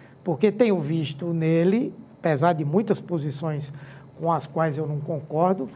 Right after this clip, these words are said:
mas tenho visto nele uma sensatez importante, uma, uma preocupação em não assumir posições muito dessintonizadas com, com a real-, com a realidade.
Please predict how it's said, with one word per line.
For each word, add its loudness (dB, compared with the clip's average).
mas 2
tenho 4
visto -4
nele 2
uma 0
sensatez 0
importante, -4
uma, -4
uma 0
preocupação 0
em 0
não 2
assumir 0
posições -4
muito 2
dessintonizadas 0
com, -10
com -6
a -2
real-, -2
com -6
a -6
realidade. -2